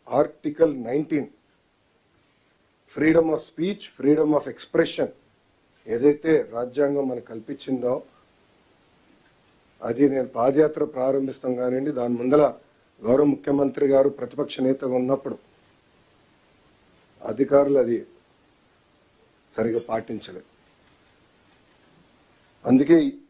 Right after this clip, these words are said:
ప్రజలు ప్రజాస్వామ్యంలో తీర్పిచ్చారు. రాజ్యాంగాన్ని కాపాడాల్సిన బాధ్యత అధికారులందరిపైన ఉంది, ప్రజాప్రతినిధులపైన కూడా చాలా చాలా ఉంది. అందుకే సార్, దీంట్లో భాగంగా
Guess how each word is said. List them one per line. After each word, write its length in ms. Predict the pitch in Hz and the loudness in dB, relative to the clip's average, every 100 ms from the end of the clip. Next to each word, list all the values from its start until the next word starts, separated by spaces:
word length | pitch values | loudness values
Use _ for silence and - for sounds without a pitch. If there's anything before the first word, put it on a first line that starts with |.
| _ _ _ _ _ 139 | _ _ _ _ _ -6
ప్రజలు 400 | 127 139 147 - _ _ | -2 2 0 -2 _ _
ప్రజాస్వామ్యంలో 840 | 120 135 143 135 127 127 123 120 117 _ - | -4 0 0 -2 -6 -4 -4 -6 -8 _ -4
తీర్పిచ్చారు. 640 | 127 131 123 - 123 127 - _ _ _ _ _ _ _ _ _ - | -4 -4 -10 -6 -4 -4 -8 _ _ _ _ _ _ _ _ _ -18
రాజ్యాంగాన్ని 640 | - 110 131 156 156 156 156 | -4 -2 2 2 2 0 -2
కాపాడాల్సిన 760 | 131 127 139 131 127 123 123 | -4 -4 -2 -2 -2 -6 -8
బాధ్యత 460 | 101 107 123 143 147 113 - _ _ _ _ _ - | -4 -2 -2 0 0 0 -4 _ _ _ _ _ -18
అధికారులందరిపైన 1080 | 123 123 127 131 117 107 120 131 127 123 123 | -10 -2 2 2 0 -4 -2 0 2 2 2
ఉంది, 280 | 117 117 147 | -2 -2 -6
ప్రజాప్రతినిధులపైన 1040 | - 110 135 - 117 127 131 127 - 120 | -4 2 2 2 -6 -2 -2 -2 -4 -2
కూడా 280 | 120 117 104 - _ _ _ - | 0 0 -2 -10 _ _ _ -4
చాలా 240 | 107 113 117 110 | 0 0 -2 -2
చాలా 280 | 110 107 - _ 110 | -2 -2 -6 _ -12
ఉంది. 280 | 104 101 - _ _ _ _ _ _ _ _ - | -8 -8 -10 _ _ _ _ _ _ _ _ 0
అందుకే 280 | 123 143 156 | 2 6 4
సార్, 240 | 160 160 | 4 -2
దీంట్లో 280 | 135 131 131 | 0 -4 -2
భాగంగా 640 | 117 123 131 147 143 127 | 0 0 2 4 4 2